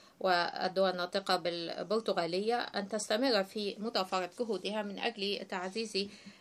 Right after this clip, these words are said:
آه، سيادة القانون الديمقراطية، وحتى يمكن للدولة الشقيقة أن تستمر في إحراز التقدم ورفاء شعبها. إنه لمن دواعي سرورنا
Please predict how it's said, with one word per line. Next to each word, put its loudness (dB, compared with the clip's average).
آه، 2
سيادة 0
القانون -2
الديمقراطية، -2
وحتى -4
يمكن -4
للدولة -2
الشقيقة -4
أن -2
تستمر -2
في 0
إحراز -2
التقدم -4
ورفاء 0
شعبها. -2
إنه 0
لمن -4
دواعي 2
سرورنا 0